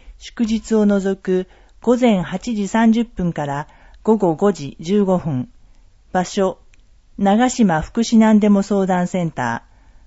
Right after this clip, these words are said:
ー。電話、四二の二一一九、ファックス、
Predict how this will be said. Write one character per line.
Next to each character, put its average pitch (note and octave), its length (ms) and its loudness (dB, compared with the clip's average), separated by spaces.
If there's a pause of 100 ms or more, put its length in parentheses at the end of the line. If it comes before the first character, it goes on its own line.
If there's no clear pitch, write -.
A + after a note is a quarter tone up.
(320)
ー。 - 20 -14
電 G3 260 2
話、 F3 280 0 (280)
四 B3+ 360 6
二 B3+ 240 6
の D3+ 260 -2 (100)
二 A#3 400 4
一 E3+ 280 -4
一 D#3+ 260 -10
九、 C#3+ 380 -6 (680)
フ - 100 -4
ァ A#3 40 4
ッ A#3 60 -2
ク - 60 -20
ス、 E3+ 280 -8